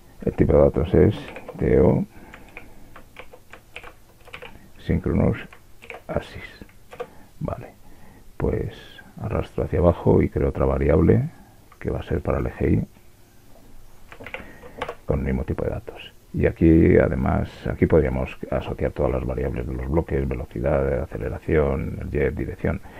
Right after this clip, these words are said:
Pero en principio, si no lo necesito, lo voy a dejar así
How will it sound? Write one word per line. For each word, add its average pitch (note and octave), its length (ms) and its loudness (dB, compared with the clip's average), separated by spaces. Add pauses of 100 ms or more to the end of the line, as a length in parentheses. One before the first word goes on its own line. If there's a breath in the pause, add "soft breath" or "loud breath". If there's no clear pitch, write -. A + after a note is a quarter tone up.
(420 loud breath)
Pero D#2+ 140 4
en C#2 80 0
principio, D#2+ 580 4 (140)
si D#2 140 -4
no D2+ 100 2
lo D2+ 100 0
necesito, D2+ 360 -2
lo C2+ 80 -2
voy C2 80 -2
a - 20 -4
dejar - 200 -4
así - 280 2